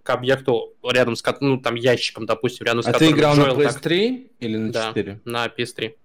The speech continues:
Speaker 2: Потому что я помню, ну, все прям так хвалили игру, но при этом почти все говорили, что, ну, блядь, на P S три там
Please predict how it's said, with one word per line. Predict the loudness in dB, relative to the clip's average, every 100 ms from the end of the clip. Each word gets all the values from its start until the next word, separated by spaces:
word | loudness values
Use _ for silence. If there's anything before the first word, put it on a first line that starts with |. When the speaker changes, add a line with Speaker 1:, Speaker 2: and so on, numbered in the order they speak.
| _ _ -20 _
Speaker 2:
Потому | 2 4
что | 6
я | 8 8
помню, | 6 6 6 6
ну, | 4 2 -2
все | 0 2 4
прям | 4 2 2 -2 -8 -16 _ 0
так | 2 2
хвалили | 2 4 6 6 6
игру, | 4 4 4
но |
при | 4 2
этом | 4 2 0 -2 -4 -4
почти | -4 -4 -8
все | -2 0
говорили, | 2 2 0
что, | -2 -2
ну, | 0
блядь, | 2 2 0 -10 -20 _ _
на | -2
P | 4 4
S | 4
три | 4 2
там | 4 4 2 -2 -12